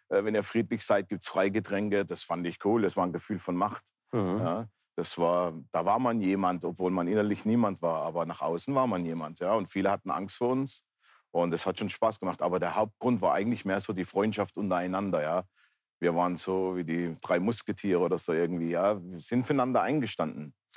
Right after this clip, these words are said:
Speaker 2: Bist du mit bewaffnet gewesen?
Speaker 1: Ja,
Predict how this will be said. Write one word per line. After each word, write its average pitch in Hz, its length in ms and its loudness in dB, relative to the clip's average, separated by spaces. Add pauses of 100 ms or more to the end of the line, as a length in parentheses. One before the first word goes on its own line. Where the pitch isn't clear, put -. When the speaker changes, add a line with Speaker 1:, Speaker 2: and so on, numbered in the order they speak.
(160)
Speaker 2:
Bist 127 200 4
du 135 40 6
mit 127 360 2 (240)
bewaffnet 151 600 2
gewesen? 170 520 -2
Speaker 1:
Ja, - 180 4